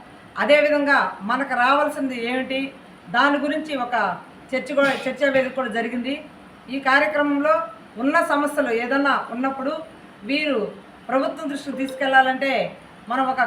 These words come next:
కట్టుబాటుగా అందరూ కలిసికట్టుగా ఈరోజు ఒక కార్యక్రమాన్ని ఏర్పాటు చేసి దీంట్లో ఉన్న సమస్యలు కూడా కొన్ని తీసుకోవడం జరిగింది. దీన్ని రాష్ట్ర ప్రభుత్వానికి కూడా తెలియజేసి మనకు రావాల్సిన ఫలాలను కూడా మనం తెచ్చుకునేంత,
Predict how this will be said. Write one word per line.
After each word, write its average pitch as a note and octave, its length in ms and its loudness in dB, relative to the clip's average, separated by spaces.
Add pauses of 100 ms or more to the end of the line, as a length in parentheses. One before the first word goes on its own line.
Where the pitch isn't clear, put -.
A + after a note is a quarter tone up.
కట్టుబాటుగా C#4+ 540 0
అందరూ C4+ 240 0
కలిసికట్టుగా C4 920 0 (280)
ఈరోజు C4+ 340 2
ఒక G#3+ 360 -4
కార్యక్రమాన్ని B3+ 680 0
ఏర్పాటు B3 340 -2
చేసి A#3+ 400 -6 (320)
దీంట్లో C4+ 260 0
ఉన్న C#4 200 0
సమస్యలు C#4 440 -4
కూడా C4+ 180 -2
కొన్ని A#3+ 400 -6 (300)
తీసుకోవడం C4+ 480 -2
జరిగింది. B3+ 540 -4 (280)
దీన్ని C4 500 0
రాష్ట్ర B3+ 280 0
ప్రభుత్వానికి C#4 500 0
కూడా C4+ 120 0
తెలియజేసి C4+ 760 -2 (320)
మనకు C4 240 0
రావాల్సిన D4 500 4
ఫలాలను C4+ 420 4
కూడా C4+ 180 0
మనం A#3+ 200 -2
తెచ్చుకునేంత, B3+ 760 -2